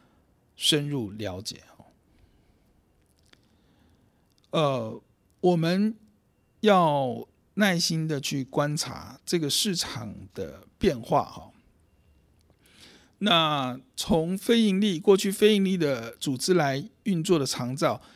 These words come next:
现在到了一个新的时代，开始有盈利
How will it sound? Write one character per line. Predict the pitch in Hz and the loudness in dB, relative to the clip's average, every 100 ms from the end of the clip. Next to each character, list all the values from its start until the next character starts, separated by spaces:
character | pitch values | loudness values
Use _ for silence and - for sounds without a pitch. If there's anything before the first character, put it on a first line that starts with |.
| _ | _
现 | - 185 | -6 0
在 | 175 | 0
到 | 165 170 | 4 2
了 | 135 | 2
一 | 131 | -2
个 | 127 | -4
新 | - 165 160 | -4 -2 -2
的 | 156 131 | -2 -2
时 | - 131 | -4 -2
代， | 143 147 117 | -2 -2 -2
开 | - 180 | -4 -2
始 | 190 143 | -2 -2
有 | 131 131 | -4 -4
盈 | 131 147 185 | -6 -2 2
利 | 214 156 | 2 0